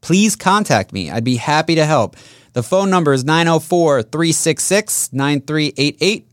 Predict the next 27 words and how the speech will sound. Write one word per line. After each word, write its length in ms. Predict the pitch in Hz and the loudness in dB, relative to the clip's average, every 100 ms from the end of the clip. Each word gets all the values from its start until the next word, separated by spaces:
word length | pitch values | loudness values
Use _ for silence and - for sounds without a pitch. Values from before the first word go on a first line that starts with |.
| _ | _
and 120 | 131 | -2
the 200 | 127 165 | -2 0
email 280 | 180 170 143 | 0 2 2
is 200 | 110 113 | 0 -2
j 260 | 110 156 156 | 0 0 0
fuchs 500 | - 165 175 160 - | -2 -4 -4 -4 -4
at 220 | 127 120 - | -2 -2 0
sage 320 | 160 160 - | 0 -2 -2
path 320 | 151 143 - - | 0 0 -2 -4
f 200 | 139 135 | -2 0
a 160 | 139 139 | -2 0
dot 220 | 123 120 | 0 0
com. 360 | 147 147 147 131 - - _ 127 | 0 2 0 -4 -14 -20 _ -4
Again, 500 | 131 170 175 165 - _ - | 0 2 2 0 -6 _ -4
all 260 | 156 180 | 0 2
of 80 | 185 | 2
that 200 | 170 156 | 0 -2
can 80 | 151 | -2
be 100 | 143 | -2
found 300 | - 151 151 | 0 2 2
in 80 | 135 | 0
the 60 | |
description 520 | 117 110 - 151 - 131 | -2 -2 -2 -2 -2 -2
of 60 | |
the 80 | 117 | -2
podcast. 680 | - 131 127 143 135 135 - _ _ _ _ _ | 0 0 0 2 2 0 -4 _ _ _ _ _
Amber, 360 | 165 185 117 | 0 2 0